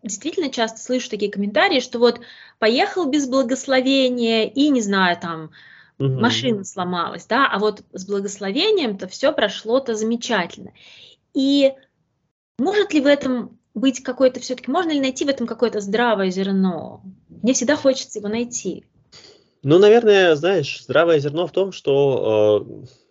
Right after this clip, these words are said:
Speaker 2: э, что и часто и подчёркивают, что человек всё хочет делать, э, с Богом.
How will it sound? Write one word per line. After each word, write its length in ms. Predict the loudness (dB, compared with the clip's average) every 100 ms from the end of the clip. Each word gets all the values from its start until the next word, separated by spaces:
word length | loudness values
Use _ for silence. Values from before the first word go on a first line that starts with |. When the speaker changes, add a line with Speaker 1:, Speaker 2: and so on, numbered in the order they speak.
| _ _
Speaker 2:
э, 720 | -20 -18 -18 -16 -14 -10 -2
что 200 | 4 6
и 60 |
часто 300 | 6 4 2
и 20 | -2
подчёркивают, 600 | 0 0 -2 -4 -12 -8
что 360 | -2 2 2
человек 360 | 0 0 0 -2
всё 220 | -2 -2
хочет 380 | 2 0 -2 0
делать, 480 | 2 4 2 -2 -4
э, 240 | -2 -2
с 100 | -2
Богом. 440 | 2 2 0 -10